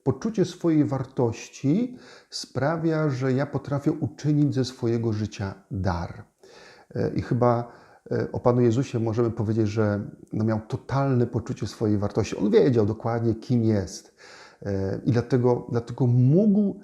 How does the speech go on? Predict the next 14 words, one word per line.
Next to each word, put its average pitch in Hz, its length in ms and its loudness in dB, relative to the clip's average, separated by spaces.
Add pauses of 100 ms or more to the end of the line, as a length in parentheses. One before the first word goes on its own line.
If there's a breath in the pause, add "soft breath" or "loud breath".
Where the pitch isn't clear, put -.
(360 loud breath)
ofiarować 123 720 -4 (100)
siebie 110 540 -4 (100)
za 101 320 -2
nas. 92 360 -8
On 131 200 4
znał 131 440 2
cenę 135 640 -2 (440 loud breath)
swojego 113 500 0
życia, 120 320 -2
on 117 160 -2
znał 135 360 0
cenę 165 500 0
swojej 104 460 0
krwi, 120 600 0